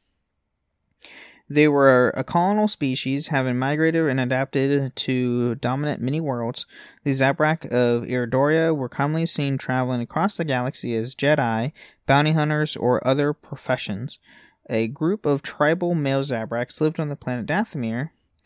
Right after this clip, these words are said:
and where they were subsequent to the female Night Sisters, but dwelt separately from them. Much of the Dathomirian Zabraks culture was unknown to outsiders,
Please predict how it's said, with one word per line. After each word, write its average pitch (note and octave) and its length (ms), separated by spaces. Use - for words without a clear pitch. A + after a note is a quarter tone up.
and C3+ 140
where C3+ 160
they C3 120
were A#2+ 360
subsequent D#3+ 840
to - 120
the D3 100
female E3+ 420
Night C#3 220
Sisters, B2 640
but A#2 200
dwelt C#3+ 280
separately B2+ 540
from E3 320
them. A2+ 260
Much C#3+ 260
of D3+ 80
the C3+ 80
Dathomirian C#3+ 800
Zabraks B2 520
culture B2 480
was A2+ 220
unknown D3+ 500
to - 200
outsiders, C#3+ 600